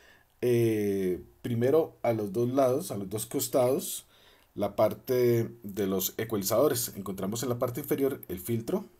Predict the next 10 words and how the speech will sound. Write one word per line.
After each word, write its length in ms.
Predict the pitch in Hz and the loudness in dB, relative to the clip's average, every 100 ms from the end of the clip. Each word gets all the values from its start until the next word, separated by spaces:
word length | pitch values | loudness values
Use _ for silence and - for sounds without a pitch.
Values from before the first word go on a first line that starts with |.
| _ _ _ _ | _ _ _ _
paso 260 | - 92 101 | -10 -6 -4
alto, 220 | 92 117 | -4 -2
paso 240 | 135 139 139 | -2 2 2
bajo, 340 | 127 151 - | 2 0 -6
o 160 | - 156 | 0 0
depende 520 | 147 123 123 147 - _ _ _ _ - | 2 -2 0 -2 -4 _ _ _ _ -10
del 120 | 101 | -8
que 100 | 101 | -8
tengamos 1080 | 101 95 101 110 117 113 107 95 92 - - | -6 -4 -4 -2 -2 -2 -2 -4 -6 -12 -12
configurado. 560 | 101 95 101 113 135 | -12 -10 -6 -2 -2